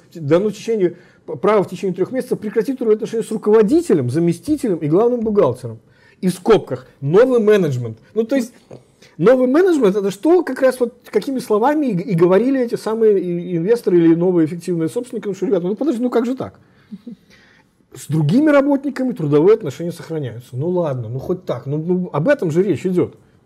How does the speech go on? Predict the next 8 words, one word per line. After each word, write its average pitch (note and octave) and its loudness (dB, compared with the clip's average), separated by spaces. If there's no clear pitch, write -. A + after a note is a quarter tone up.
Да, F3+ 2
ну, G3 0
то G3 0
есть, F#3+ 2
вот, G3 0
как F#3 0
бы, F3+ 4
э, D3+ 2